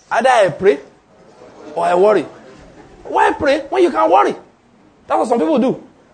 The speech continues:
Why pray when you can worry? <laughs> But as for me, I've chosen,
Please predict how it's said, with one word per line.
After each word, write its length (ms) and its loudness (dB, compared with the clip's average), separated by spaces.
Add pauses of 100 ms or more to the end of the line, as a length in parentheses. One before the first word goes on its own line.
(1000)
Why 260 0
pray 180 2
when 180 0
you 80 0
can 200 2
worry? 720 -2
<laughs> 80 -20 (520)
But 60 6
as 80 0
for 120 2
me, 140 2
I've 220 2
chosen, 340 -2